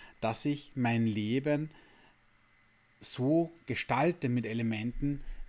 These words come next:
die mir entsprechen, die ich wählen kann. Und das ist eben so, das sind so meine zwei Tipps. Jetzt kannst du natürlich sagen, „Na ja, toll, du lebst ja jetzt nicht permanent mit zwei kleinen Kindern herum und, und, und es dreht sich alles um die Familie und Kinder.“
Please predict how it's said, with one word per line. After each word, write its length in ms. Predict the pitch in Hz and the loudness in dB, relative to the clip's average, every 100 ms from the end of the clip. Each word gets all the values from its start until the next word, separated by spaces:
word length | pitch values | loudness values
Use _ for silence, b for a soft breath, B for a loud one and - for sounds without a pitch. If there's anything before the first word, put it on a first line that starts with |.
| - | -2
die 100 | 131 | 2
mir 440 | 127 123 131 139 143 | 4 6 6 6 6
entsprechen, 800 | 120 - - - 113 - - - - - | 2 -2 -4 -4 -4 -4 -12 -16 -20 -12
die 100 | 110 | -10
ich 300 | 104 123 - | -8 -8 -4
wählen 380 | 117 127 123 110 | 2 4 4 2
kann. 240 | - - - - - - - - - - - _ _ _ B B B B | -4 -14 -18 -20 -20 -20 -20 -20 -20 -20 -20 _ _ _ B B B B
Und 180 | 123 113 | -4 0
das 220 | 175 135 | 0 0
ist 140 | 151 143 | 0 4
eben 220 | 139 139 | 4 4
so, 420 | - 131 123 127 123 - | 4 2 2 0 -6 -10
das 200 | - 131 | -4 0
sind 160 | - 139 | 2 2
so 100 | 139 | 4
meine 280 | 127 123 117 | 4 4 0
zwei 280 | - 113 113 | 0 0 0
Tipps. 480 | - 127 - - - - | 0 -4 -4 -8 -10 -8
Jetzt 160 | 123 - | 0 2
kannst 240 | 151 143 | 4 4
du 60 | 143 | 4
natürlich 340 | 127 131 123 | 4 2 2
sagen, 220 | 127 120 | 2 2
„Na 100 | 120 | 2
ja, 120 | 120 120 | 0 0
toll, 300 | 135 139 139 B B B - | 2 2 2 B B B 0
du 60 | |
lebst 280 | 123 131 - | 4 4 4
ja 60 | 120 | 0
jetzt 180 | - | 0
nicht 180 | 127 - | -4 -2
permanent 560 | 123 117 131 127 120 117 | -2 2 4 4 2 0
mit 160 | 117 | -4
zwei 180 | - 113 | -2 -2
kleinen 360 | 107 113 107 110 | -2 -2 -2 -2
Kindern 340 | 135 135 131 | 0 2 4
herum 440 | 127 123 123 127 123 | 2 2 4 4 2
und, 260 | 107 107 | 0 -6
und, 280 | 101 107 104 | -6 -6 -6
und 280 | 98 104 - | -8 -8 -8
es 160 | 107 | -10
dreht 240 | - 117 120 | -4 -2 -2
sich 180 | 123 113 | 0 0
alles 240 | 110 104 | 0 0
um 120 | 117 | -2
die 100 | 104 | -2
Familie 480 | - 107 113 127 113 | -4 -2 2 2 2
und 120 | 110 | -2
Kinder.“ 440 | - 123 131 135 | -4 -2 0 0